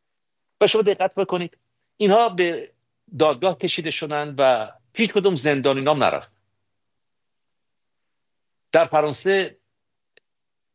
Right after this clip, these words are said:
رئیس جمهور بسیار قدرتمند هست یا حتی نخست وزیرش. یه چیزایی هست بهش می‌گن رزون دتا، یعنی اگر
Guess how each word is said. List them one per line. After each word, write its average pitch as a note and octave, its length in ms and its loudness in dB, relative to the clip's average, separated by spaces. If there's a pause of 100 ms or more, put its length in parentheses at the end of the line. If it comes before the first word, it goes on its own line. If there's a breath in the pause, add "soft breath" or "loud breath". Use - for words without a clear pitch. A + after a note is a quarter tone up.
(600)
رئیس C#3 280 2
جمهور C#3+ 380 -2
بسیار D#3+ 440 -2
قدرتمند G2 640 -2
هست - 320 -16 (680)
یا B2 100 6
حتی B2 140 0
نخست G#2+ 440 -6
وزیرش. F#2 720 -8 (1080)
یه G3+ 80 4
چیزایی E3 360 4
هست F3 220 -2
بهش D#3 220 -6
می‌گن D3+ 280 -4
رزون A2+ 260 -4
دتا، G2+ 380 -4
یعنی A#2 260 -4
اگر B2+ 380 2